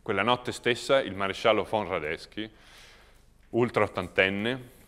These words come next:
dopo sessanta anni di, che brandiva la sua spada invicta, scrisse all'imperatore. Scrisse: "Mio sovrano, è il giorno più triste della mia vita, non posso tenere ulteriormente Milano."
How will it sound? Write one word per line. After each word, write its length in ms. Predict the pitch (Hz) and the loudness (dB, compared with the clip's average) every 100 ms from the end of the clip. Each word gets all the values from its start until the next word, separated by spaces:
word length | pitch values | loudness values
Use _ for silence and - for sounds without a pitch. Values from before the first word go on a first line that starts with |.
| - | -20
dopo 380 | - 98 95 95 | 0 4 4 2
sessanta 540 | - 104 110 101 - | -8 -8 -6 -2 2
anni 560 | 101 90 87 87 82 78 | 2 2 -4 -6 -8 -10
di, 360 | 78 82 82 80 | -10 -8 -8 -10
che 80 | - | -14
brandiva 500 | 78 90 85 101 90 | -12 -8 -2 0 2
la 60 | 85 | 0
sua 160 | 90 | -2
spada 320 | - - 92 | -2 2 2
invicta, 840 | 90 87 107 - - 87 82 76 76 _ _ _ - | 0 -2 -4 -4 -2 -2 -2 -6 -14 _ _ _ -20
scrisse 840 | - - 101 95 - 110 113 - - | -14 -6 -6 -6 -6 -4 -4 -8 -8
all'imperatore. 1000 | 87 90 87 87 82 80 71 69 - - - _ _ _ - - - | -6 -6 -8 -10 -10 -12 -12 -14 -18 -20 -20 _ _ _ -20 -20 -20
Scrisse: 540 | - - 90 87 - | -16 -6 -6 -6 -8
"Mio 240 | 85 104 90 | -4 -2 -2
sovrano, 720 | 92 82 85 87 90 92 - - | -4 -2 -2 -2 -6 -10 -14 -6
è 100 | 87 | -4
il 100 | 82 | -2
giorno 360 | 98 95 90 | 0 0 -2
più 160 | - 85 | -10 -10
triste 380 | 90 92 - 85 | -6 -6 -6 -6
della 160 | 82 | -4
mia 140 | 78 76 | -6 -8
vita, 400 | 76 - 87 80 - - - | -12 -8 -10 -10 -20 -20 -12
non 240 | 92 87 | -10 -6
posso 500 | - 101 - - 98 | 2 2 0 -6 -8
tenere 800 | - 92 87 87 87 87 - - _ | -6 -6 -4 -4 -2 -4 -6 -20 _
ulteriormente 840 | 85 - 87 87 82 78 76 - 80 | -12 -8 -6 -6 -6 -12 -12 -14 -14
Milano." 500 | 90 85 65 65 | -10 -8 -10 -14